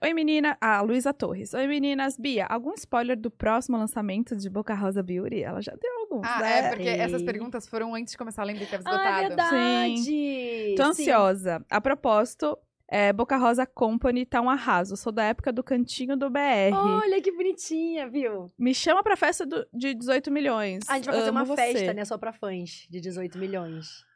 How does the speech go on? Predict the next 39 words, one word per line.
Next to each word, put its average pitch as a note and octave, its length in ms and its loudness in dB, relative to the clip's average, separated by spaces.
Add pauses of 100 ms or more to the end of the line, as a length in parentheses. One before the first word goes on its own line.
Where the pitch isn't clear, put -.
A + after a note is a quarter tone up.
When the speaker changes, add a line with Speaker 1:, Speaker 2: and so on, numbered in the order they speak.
(640)
Speaker 1:
Gente, F#3+ 720 -6
como E4 180 0
faz A#4+ 160 2
pra E4 60 2
Speaker 2:
Ah, - 20 -2
eu - 20 -2 (280)
Speaker 1:
participar? A3 120 6
Speaker 2:
quero F#3 180 4
fazer C#4 220 0
Speaker 1:
Já A#3 120 2
Speaker 2:
de G#3+ 40 -8
dez B3 320 4
Speaker 1:
tá? F4 60 -6
Speaker 2:
também. G#3+ 560 -4 (100)
Speaker 3:
Ah. C#4 80 -4
Speaker 2:
Depois A#3+ 220 0
eu A#3 40 -4
pego A#3+ 200 0
umas B3 120 0
dicas A#3 220 -12
com A#3+ 80 -14
você. G#3 540 -6 (120)
Speaker 3:
Então, C4 480 0
é, G#3 160 -2
na A3+ 140 -6
verdade, A3+ 800 -2 (500)
tem A#3+ 180 -4
um A#3+ 60 -8
tempo A3 160 -6
que A#3+ 80 -8
eu - 20 -8
não A3 60 -10
faço G#3 240 -10
festa, A3+ 320 -6
né? A3+ 80 -6
Eu A3 60 -6
falei, A3 140 -8
gente, G3+ 360 -10
eu... F3+ 80 -8